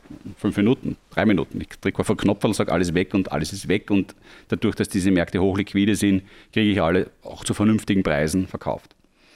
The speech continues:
Bei diesen Fonds wäre das eben anders. Den kann ich eben nicht auf Knopfdruck verkaufen. Und deswegen hat auch dieses Produkt zum Beispiel eben nicht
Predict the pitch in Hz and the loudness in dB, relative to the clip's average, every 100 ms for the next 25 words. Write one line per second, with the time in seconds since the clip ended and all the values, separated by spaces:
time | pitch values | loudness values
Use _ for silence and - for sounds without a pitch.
0 | _ - - _ _ - 101 127 131 - | _ -20 -20 _ _ -4 2 4 4 2
1 | 120 120 107 101 98 95 78 80 71 62 | 2 2 2 2 2 2 2 2 0 -2
2 | - - 95 95 101 104 104 104 107 98 | -6 -2 0 2 2 4 4 4 4 2
3 | - 85 - 85 - 85 - - 67 69 | -2 -4 -2 -2 -4 -8 -6 -4 -2 -2
4 | 151 - _ - - 110 - 120 98 101 | -4 -6 _ -20 -4 0 2 2 2 0
5 | - 113 104 - 98 151 - 123 98 92 | 0 0 0 -2 -2 -2 0 0 2 0
6 | - 98 - 98 110 139 - - | 0 0 2 4 4 2 -2 -16